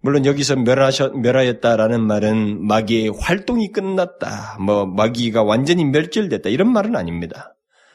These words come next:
이 말은 무엇인가를 무효화하다, 뭐, 힘을 제거하다, 무력하게 하다, 정복하다, 이런 뜻입니다. 그러니까 지금도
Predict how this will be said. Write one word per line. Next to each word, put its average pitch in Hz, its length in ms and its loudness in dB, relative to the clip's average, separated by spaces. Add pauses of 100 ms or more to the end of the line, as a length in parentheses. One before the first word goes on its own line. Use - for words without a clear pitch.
(100)
이 117 160 0
말은 110 540 0 (260)
무엇인가를 147 920 2
무효화하다, 165 1600 -2 (140)
뭐, 98 360 -2 (220)
힘을 247 420 2
제거하다, 92 560 -6 (220)
무력하게 160 680 0
하다, - 440 -12 (220)
정복하다, 165 520 0
이런 196 220 0
뜻입니다. 95 580 -8
그러니까 208 220 0
지금도 233 480 0